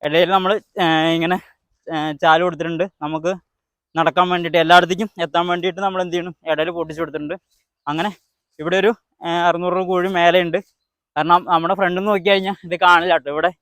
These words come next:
ഈ മരങ്ങളും കാര്യങ്ങളും കൊണ്ട് ഇവിടെ ഇത്ര ഏരിയ ഉണ്ടെന്ന് അറിയില്ല. അങ്ങനെ പിന്നെ ദാ ഇവിടെയാണ്, ഇവിടെയാണ് നമ്മുടെ മൊത്തത്തിലുള്ള ഏരിയ കേട്ടോ. ഇവിടെയൊക്കെ നമ്മള് ചെറിയ ചെറിയ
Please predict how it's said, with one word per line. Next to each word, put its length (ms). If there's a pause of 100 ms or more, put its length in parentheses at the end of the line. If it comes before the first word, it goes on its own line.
(280)
ഈ 120
മരങ്ങളും 400
കാര്യങ്ങളും 380
കൊണ്ട് 180
ഇവിടെ 180
ഇത്ര 200
ഏരിയ 160
ഉണ്ടെന്ന് 240
അറിയില്ല. 260 (1000)
അങ്ങനെ 200 (300)
പിന്നെ 220
ദാ 80 (240)
ഇവിടെയാണ്, 380 (1700)
ഇവിടെയാണ് 360
നമ്മുടെ 240
മൊത്തത്തിലുള്ള 560
ഏരിയ 160
കേട്ടോ. 160 (600)
ഇവിടെയൊക്കെ 340
നമ്മള് 200 (260)
ചെറിയ 240
ചെറിയ 220